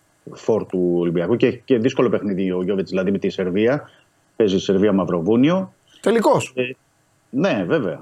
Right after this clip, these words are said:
Speaker 1: βέβαια. Και νομίζω θα, του, θα είναι και βασικός, νομίζω, ο Γιώβετιτς, γιατί θα πάρει πολύ χρόνο συμμετοχή σε αυτό. Γιατί και στο τελευταίο παιχνίδι έπαιξε εξήντα ένα λεπτά, δεν έπαιξε λίγο, έπαιξε μια ώρα αγώνα. Ε, και επίσης να δούμε,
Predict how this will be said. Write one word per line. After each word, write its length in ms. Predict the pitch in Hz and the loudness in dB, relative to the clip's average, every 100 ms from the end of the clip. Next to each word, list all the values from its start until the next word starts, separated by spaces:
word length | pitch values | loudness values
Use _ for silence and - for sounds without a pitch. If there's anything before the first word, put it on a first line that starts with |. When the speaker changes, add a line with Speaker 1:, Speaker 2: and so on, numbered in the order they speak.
| 110 | -4
Speaker 1:
βέβαια. 340 | 135 85 - _ _ _ | -2 -2 -8 _ _ _
Και 120 | 139 143 143 139 135 135 135 131 | 2 4 4 4 2 2 2 2
νομίζω 360 | 135 135 165 165 | 2 0 2 0
θα, 120 | 151 | 0
του, 540 | 143 143 135 139 151 - | 0 -2 -4 -4 -6 -6
θα 160 | 127 143 | -2 0
είναι 120 | 160 | 2
και 280 | 143 147 139 | 2 0 2
βασικός, 400 | 127 131 - 160 | 0 -2 -2 -2
νομίζω, 280 | 139 98 95 | 0 0 -2
ο 60 | |
Γιώβετιτς, 360 | 90 117 131 123 | 0 0 0 2
γιατί 320 | 131 135 131 - - | 2 2 0 -10 -10
θα 120 | 113 | -4
πάρει 140 | 135 | -2
πολύ 160 | 127 131 | 0 -2
χρόνο 240 | - 92 | -2 -2
συμμετοχή 280 | 80 85 80 | -4 -10 -8
σε 80 | 87 | -8
αυτό. 300 | - 143 - _ _ _ _ _ _ | -4 -4 -4 _ _ _ _ _ _
Γιατί 180 | 113 - | -2 2
και 80 | |
στο 180 | 143 131 | 2 2
τελευταίο 320 | 113 113 160 | 2 0 2
παιχνίδι 300 | 147 113 139 151 | 0 2 2 2
έπαιξε 200 | - 127 | -2 -10
εξήντα 260 | - 131 | -2 0
ένα 160 | 139 135 | 2 0
λεπτά, 360 | 123 - 120 | 0 -2 -2
δεν 140 | 95 113 | -2 -6
έπαιξε 220 | 120 113 | -6 -6
λίγο, 300 | 87 82 92 - - | -6 -8 -10 -14 -10
έπαιξε 280 | 113 104 113 | -8 -6 -4
μια 200 | 117 117 | -2 0
ώρα 240 | 117 113 113 110 107 | 0 -2 -4 -4 -4
αγώνα. 400 | 101 117 92 - _ _ _ _ _ _ _ | -2 -2 -2 -8 _ _ _ _ _ _ _
Ε, 100 | - 95 90 87 90 87 82 73 65 50 50 - - - | -4 -2 0 -2 -2 -4 -6 -8 -10 -12 -16 -20 -20 0
και 100 | 190 | 2
επίσης 540 | 170 190 151 156 - - | 4 2 2 0 -2 0
να 180 | 143 | 2
δούμε, 280 | 127 147 143 | 4 4 4